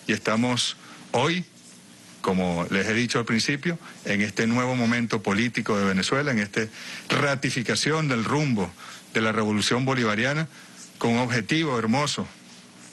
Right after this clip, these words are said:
que es democratizar aún más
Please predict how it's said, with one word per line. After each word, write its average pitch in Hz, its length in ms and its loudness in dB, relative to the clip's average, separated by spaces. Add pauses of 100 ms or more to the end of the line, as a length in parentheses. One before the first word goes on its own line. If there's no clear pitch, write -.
(220)
que 127 80 2
es 120 80 -2
democratizar 123 840 0 (540)
aún 147 300 2
más 139 360 0